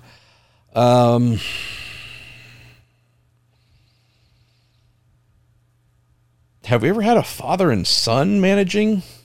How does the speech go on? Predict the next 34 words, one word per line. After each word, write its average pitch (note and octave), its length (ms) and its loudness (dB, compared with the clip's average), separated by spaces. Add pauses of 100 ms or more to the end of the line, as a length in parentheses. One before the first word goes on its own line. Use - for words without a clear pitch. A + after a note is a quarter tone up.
(320)
a D#3+ 60 -4
team? A3+ 520 0 (1160)
I A2 80 -8
know B2 160 0
you A#2+ 160 2
might A#2 220 2
say, A#2 280 2
"Well, G#2+ 240 2 (640)
isn't - 300 -10 (420)
Larry B2 420 0
Foyt B2+ 720 0
and G2+ 220 -8
A A#2+ 120 2
J B2+ 220 2
Foyt?" B2+ 440 2
And G#2 160 -6 (480)
I G#2+ 60 -6
know A2+ 120 0
Larry's A2 320 2
presented F#2+ 840 -2
as, F#2 480 0
uh, F2+ 320 2
A F#2+ 140 0
J's F2+ 260 -6
son, D#2 340 -4
but D2+ 120 -6
he's - 140 -8
actually F2+ 340 -4
not. F2+ 400 -2
He's, - 340 -12
uh, C#2 240 -4 (460)
A A2+ 120 -2
J's G2+ 240 -2
grandson, F#2+ 800 -2